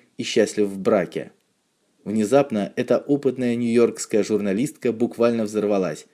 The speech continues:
"Я не могу написать о вашем счастливом браке. Не говорите мне о нем. Разве вы не знаете, кто мои читательницы?" Это сорокапятилетние профессионалы,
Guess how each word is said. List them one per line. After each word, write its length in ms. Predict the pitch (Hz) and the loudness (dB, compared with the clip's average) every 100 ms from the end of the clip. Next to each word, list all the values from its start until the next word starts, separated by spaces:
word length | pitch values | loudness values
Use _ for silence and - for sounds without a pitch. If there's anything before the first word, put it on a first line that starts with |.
| _ _ _ | _ _ _
"Я 180 | 107 117 | -2 0
не 100 | 123 | 2
могу 260 | 120 113 170 | 0 0 0
написать 440 | 160 123 131 110 | 0 0 0 0
о 80 | 98 | 2
вашем 280 | 117 123 117 | 2 0 -6
счастливом 500 | - 104 104 104 101 | -6 -4 0 0 0
браке. 440 | 101 87 - 73 - _ - | 0 -2 -4 -10 -14 _ -4
Не 100 | 113 | 2
говорите 420 | 110 107 143 139 | 4 4 2 0
мне 220 | 104 101 | -2 0
о 60 | 90 | -2
нем. 280 | 92 85 - _ _ _ - | -4 -6 -10 _ _ _ 2
Разве 320 | 120 113 113 | 2 4 2
вы 140 | 110 | 2
не 100 | 107 | 0
знаете, 340 | 101 170 170 135 | 0 0 0 -2
кто 200 | - 113 | 0 2
мои 160 | 101 | 0
читательницы?" 840 | 95 90 101 - 87 82 - - - _ _ _ _ _ - | -2 -2 -2 -2 -8 -8 -8 -10 -10 _ _ _ _ _ -8
Это 180 | 135 139 | 0 2
сорокапятилетние 960 | 143 139 143 135 131 131 139 139 131 | 4 4 2 -2 -2 2 2 2 -4
профессионалы, 840 | - 120 120 - 107 101 117 101 | -2 -4 -4 -2 0 2 0 0